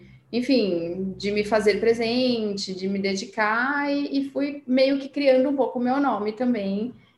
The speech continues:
em cima disso. É, e daí eu fiquei muito tempo com ela. Então, eu, eu passei grande parte da faculdade com ela, me formei, trabalhei mais, sei lá, mais uns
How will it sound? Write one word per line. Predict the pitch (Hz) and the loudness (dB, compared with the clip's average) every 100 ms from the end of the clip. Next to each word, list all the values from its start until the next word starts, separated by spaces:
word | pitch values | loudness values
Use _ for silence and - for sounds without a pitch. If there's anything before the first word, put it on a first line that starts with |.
| _ | _
em | 262 | -2
cima | 269 233 247 | 0 0 0
disso. | 269 269 175 - 165 - _ _ _ _ - | 0 0 -2 -6 -10 -10 _ _ _ _ -6
É, | 185 185 185 180 180 175 175 170 - - _ - | -2 0 0 -2 -2 -2 -2 -2 -6 -10 _ -8
e | 202 | 0
daí | 220 247 | 4 6
eu | 277 | 6
fiquei | 311 330 381 | 2 0 2
muito | 311 - - | 2 2 2
tempo | 359 311 | 2 0
com | 294 | -2
ela. | 233 185 170 165 | 0 0 0 -2
Então, | 170 202 | 0 2
eu, | 226 240 226 | 4 4 2
eu | 202 - _ _ _ - | -2 -6 _ _ _ -2
passei | 208 - 214 240 247 185 | -2 2 2 4 2 2
grande | 202 233 247 | 2 2 0
parte | 214 214 | -2 -2
da | 208 | -4
faculdade | 202 202 190 185 185 | -6 -4 -2 -2 -4
com | 185 165 | -4 -2
ela, | 196 226 | 0 -2
me | 226 | -4
formei, | 240 214 180 190 | -4 -4 -2 -4
trabalhei | 208 202 190 185 196 | -4 -2 0 0 -2
mais, | 202 196 190 185 - - _ _ _ _ _ _ _ _ _ | -4 -2 -2 -4 -8 -20 _ _ _ _ _ _ _ _ _
sei | - 170 | -8 -6
lá, | 170 180 | -4 -4
mais | 170 165 | -4 -4
uns | 175 175 170 - - | -4 -6 -6 -12 -20